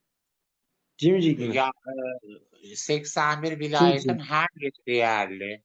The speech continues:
Speaker 1: Çin Çin, Çin Çin. Yeni Doğan Çin Çin mi oluyor?
Speaker 2: Yok, Çin Çin bu tarafta kalıyor. Ben gerideyim.
Speaker 1: He. Niye tehlikeli
Speaker 2: Ay,
Speaker 1: orası?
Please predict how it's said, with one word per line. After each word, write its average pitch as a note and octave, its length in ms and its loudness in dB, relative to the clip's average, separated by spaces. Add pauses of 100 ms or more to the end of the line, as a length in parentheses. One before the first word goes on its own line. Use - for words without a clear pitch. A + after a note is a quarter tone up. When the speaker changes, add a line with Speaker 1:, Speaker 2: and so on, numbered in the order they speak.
(520)
Speaker 1:
Çin F3+ 280 4
Çin, A#2+ 240 0
Çin C3 240 2
Çin. A2 420 -6
Yeni C#3 260 4
Doğan E3+ 200 6
Çin G#3+ 240 2
Çin F#3 200 6
mi C#3 100 8
oluyor? A2+ 260 2 (1600)
Speaker 2:
Yok, D3 400 -2
Çin D#3 180 -10
Çin D3 220 -8
bu C#3+ 80 -14
tarafta C3+ 420 -2
kalıyor. G2 600 -6
Ben C3 340 -6 (200)
gerideyim. G#2+ 680 -6 (840)
Speaker 1:
He. A2+ 500 0 (720)
Niye D#3+ 200 4
tehlikeli D3 440 6
Speaker 2:
Ay, C#3 100 8
Speaker 1:
orası? E3 180 4